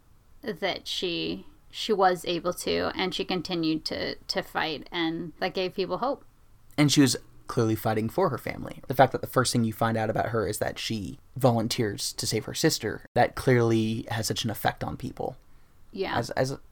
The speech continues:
Speaker 2: I imagine it would.
Speaker 1: Yeah, for sure.
Speaker 2: Well, what plot did you bring?
Speaker 1: So I wanted to talk about the role hope plays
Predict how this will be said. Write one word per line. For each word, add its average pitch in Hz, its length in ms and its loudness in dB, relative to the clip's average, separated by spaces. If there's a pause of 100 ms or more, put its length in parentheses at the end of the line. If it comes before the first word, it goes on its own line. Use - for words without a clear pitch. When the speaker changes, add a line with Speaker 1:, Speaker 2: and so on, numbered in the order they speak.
(260)
Speaker 2:
I 117 120 4
imagine 139 420 -2
it - 80 -4
would. 190 240 -2 (400)
Speaker 1:
Yeah, 202 280 -6 (280)
for 214 140 -8
sure. - 320 -10 (500)
Speaker 2:
Well, 156 100 6
what - 160 10
plot - 320 8
did 127 200 -8
you - 40 -14
bring? - 260 -10 (300)
Speaker 1:
So - 300 -2 (160)
I 381 160 6
wanted 427 420 0
to 277 60 0
talk - 320 2
about 190 400 0
the 190 120 -2
role 190 420 -2
hope - 560 -2
plays 180 580 -4